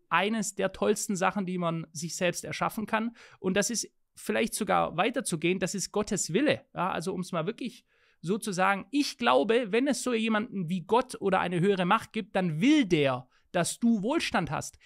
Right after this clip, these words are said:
Der will dich nicht arm sehen. Ja, wozu soll er dich arm und leidend sehen? Wozu soll er wollen, dass du im Mangel lebst? Dafür gibt's überhaupt gar keinen Grund, ja. Außer du glaubst irgendwie an Selbstgeiselung und dass du dich nur selber,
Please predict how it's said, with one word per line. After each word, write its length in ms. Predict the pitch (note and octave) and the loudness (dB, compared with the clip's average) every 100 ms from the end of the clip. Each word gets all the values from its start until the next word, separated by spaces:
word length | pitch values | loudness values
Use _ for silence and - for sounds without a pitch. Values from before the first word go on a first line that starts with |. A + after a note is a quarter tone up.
| - | 0
Der 140 | F#3+ F#3 | 2 6
will 120 | C#4+ | 4
dich 180 | D4 - | 4 2
nicht 320 | G3+ - - | -2 -2 -4
arm 300 | F3 G3 G#3 | 0 4 4
sehen. 480 | D3+ F3+ G3 C#4+ - _ - | 4 4 2 0 -6 _ -4
Ja, 260 | E3+ A#3 - - | 0 -2 -4 -4
wozu 400 | F3+ C#4+ - C#4 | 0 0 2 2
soll 180 | B3 B3 | 4 2
er 60 | A#3 | 2
dich 280 | A3+ - - | 0 -6 0
arm 300 | G#3+ C4+ C4 | 2 2 0
und 140 | G#3 | 2
leidend 420 | G3 C#4 D4 A#3+ | 4 2 2 0
sehen? 380 | - E3+ D3 C#3+ - - | 0 -2 -2 -4 -10 -8
Wozu 400 | E3+ C4 C4+ - | 0 0 0 -4
soll 260 | F3+ A3 A3+ | 2 4 4
er 200 | G3 D3+ | 2 2
wollen, 320 | G#3+ B3+ B3 | 6 6 6
dass 240 | G3+ - | 2 0
du 100 | A#3 B3 | 0 2
im 120 | G3+ | 2
Mangel 360 | G#3 C4 B3 | 2 2 2
lebst? 420 | D3 C#3+ C3+ - E3 | 2 0 -2 -4 -4
Dafür 180 | - | -4
gibt's 220 | F3 G#3 - | -4 -4 -4
überhaupt 260 | - G3+ | -2 -2
gar 140 | G3 - | -2 0
keinen 260 | F3 D3 | 0 0
Grund, 360 | E3 D#4+ C#4 - | 2 2 0 -4
ja. 240 | C#3 G3+ _ - - - - | -6 -6 _ -20 -20 -18 2
Außer 320 | G3+ A3+ G3+ | 4 4 0
du 80 | F#3+ | 2
glaubst 320 | F#3 G#3+ - | 4 2 0
irgendwie 240 | G#3 G3 | -2 0
an 140 | F#3+ D3+ | 0 2
Selbstgeiselung 840 | F#3+ A3+ - F#3+ G3+ G3 G#3 G#3 | 2 0 0 2 2 2 2 0
und 100 | F#3+ | 2
dass 180 | F#3 - | 0 0
du 80 | F#3 | -4
dich 200 | F#3 - | -2 0
nur 200 | G3+ F#3+ | 2 2
selber, 500 | F#3 G3+ G#3+ G#3 | 2 4 4 2